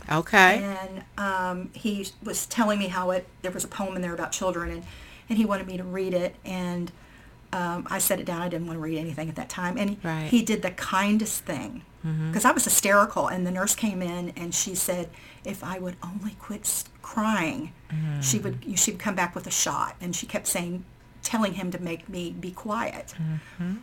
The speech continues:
Speaker 2: So he took me in his arms, just,
Speaker 1: Mm.
Speaker 2: and just held me.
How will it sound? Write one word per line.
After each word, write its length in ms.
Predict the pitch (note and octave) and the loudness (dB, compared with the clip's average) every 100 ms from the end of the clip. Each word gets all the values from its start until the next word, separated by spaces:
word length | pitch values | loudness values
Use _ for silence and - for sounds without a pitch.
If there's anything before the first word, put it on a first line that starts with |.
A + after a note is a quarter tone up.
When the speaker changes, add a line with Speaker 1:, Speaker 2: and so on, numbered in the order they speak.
| - - - | -10 -20 -6
Speaker 2:
So 260 | - A#3 | -2 0
he 160 | G#3+ A3+ | 2 0
took 260 | - B3 B3 | 2 4 4
me 120 | G#3+ | 4
in 120 | G3+ | 2
his 200 | F#3+ F3 - | 0 -2 0
arms, 760 | A3 A3 D#3 A2+ - - - - - | 2 4 2 -2 -4 -2 -2 -4 -2
just, 380 | E3 E3+ D#3+ D#3 | 2 2 2 0
Speaker 1:
Mm. 240 | C#3 C3+ | -4 -2
Speaker 2:
and 140 | C3+ | -2
just 180 | C#3 - | 0 0
held 300 | - E3+ F3+ | 2 2 0
me. 220 | F3+ - | -4 -8